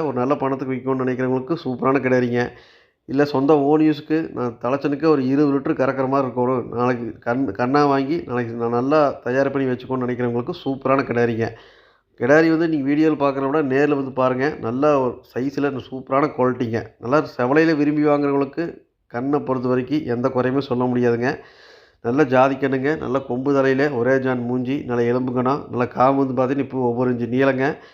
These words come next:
நல்ல மடித்தோகை, எந்த குறையுமே சொல்ல முடியாதுங்க. நல்ல தெளிவான கிடாரி, செவலையில பார்க்குறவங்களுக்கு சூப்பரான குவாலிட்டியில தெளிவான கிடாரிங்க. கிடாரி பிடிச்சதுன்னா நீங்க வீடியோல தெரியக்கூடிய நம்பருக்கு தொடர்பு கொண்டு வாங்கிக்கலாங்க.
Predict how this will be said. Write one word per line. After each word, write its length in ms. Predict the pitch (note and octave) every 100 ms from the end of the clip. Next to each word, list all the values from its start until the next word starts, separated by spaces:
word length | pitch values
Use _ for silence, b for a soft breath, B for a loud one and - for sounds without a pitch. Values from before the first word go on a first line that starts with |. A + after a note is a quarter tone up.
| B -
நல்ல 180 | A#2+ C#3+
மடித்தோகை, 600 | B2 B2+ C3+ C3+ B2+ C#3 - - -
எந்த 200 | A#2 B2+ C#3+
குறையுமே 360 | C3+ C#3 D3+
சொல்ல 220 | C#3+ C#3 C#3
முடியாதுங்க. 460 | C3+ C3+ C3 C3+ G3 - _ b b b -
நல்ல 120 | B2
தெளிவான 380 | B2+ B2 C3+ D3+
கிடாரி, 300 | D3 C#3+ C#3+ D#3
செவலையில 400 | D3 B2+ C3+ C#3+
பார்க்குறவங்களுக்கு 580 | C3 C3 C3 C3 B2 D3
சூப்பரான 460 | E3+ B2+ B2+ B2+ C3+
குவாலிட்டியில 380 | C#3 B2+ A#2+ C3 D3
தெளிவான 340 | A#2+ A#2+ C3
கிடாரிங்க. 440 | C3 A#2 A#2+ A#2 D3 F#3+
கிடாரி 300 | - B2 C#3
பிடிச்சதுன்னா 440 | C#3+ C#3 C3+ C#3+ D#3
நீங்க 160 | D3 B2
வீடியோல 260 | C3 C#3
தெரியக்கூடிய 380 | C3+ C3 B2+ C3
நம்பருக்கு 360 | B2 B2 B2 C3
தொடர்பு 240 | A#2+ A#2+
கொண்டு 160 | B2 A#2+
வாங்கிக்கலாங்க. 380 | A#2+ A2+ A#2